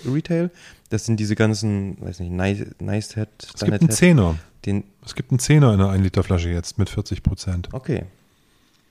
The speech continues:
Speaker 2: Und
Speaker 1: Und dann
Speaker 2: es
Speaker 1: gibt's
Speaker 2: gibt
Speaker 1: ja
Speaker 2: diesen,
Speaker 1: dieses Single
Speaker 2: diesen
Speaker 1: Car in,
Speaker 2: nee.
Speaker 1: oder zweitausendsechser oder irgend sowas, ne?
Speaker 2: Genau, das ist sozusagen auch ein, auch ein Zehnjähriger, aber als Vintage.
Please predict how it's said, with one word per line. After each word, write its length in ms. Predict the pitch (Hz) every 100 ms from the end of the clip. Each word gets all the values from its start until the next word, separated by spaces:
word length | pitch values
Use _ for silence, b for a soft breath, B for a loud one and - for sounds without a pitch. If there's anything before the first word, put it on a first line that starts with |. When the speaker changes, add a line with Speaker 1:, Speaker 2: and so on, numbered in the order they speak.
| _ _ -
Speaker 2:
Und 80 | 113
Speaker 1:
Und 60 |
dann 60 | 139
Speaker 2:
es 60 | -
Speaker 1:
gibt's 160 | 147
Speaker 2:
gibt 0 |
Speaker 1:
ja 60 | 131
Speaker 2:
diesen, 160 | 131
Speaker 1:
dieses 140 | 135 135
Single 160 | 127 127
Speaker 2:
diesen 80 | 113
Speaker 1:
Car 300 | 95 90 90
in, 80 | 95
Speaker 2:
nee. 60 | -
Speaker 1:
oder 340 | 127 92 92
zweitausendsechser 680 | - 101 101 92 117 - 95
oder 80 | 92
irgend 160 | 90
sowas, 200 | 92 90
ne? 120 | 98 120 _ -
Speaker 2:
Genau, 320 | - 113 110
das 140 | 101 98
ist 160 | 120
sozusagen 380 | - 117 117 117
auch 140 | 123 139
ein, 120 | 147
auch 220 | 139 147
ein 80 | 175
Zehnjähriger, 760 | - 160 160 165 165 165 165 131
aber 180 | 113
als 200 | 120 113 117
Vintage. 500 | 113 101 87 -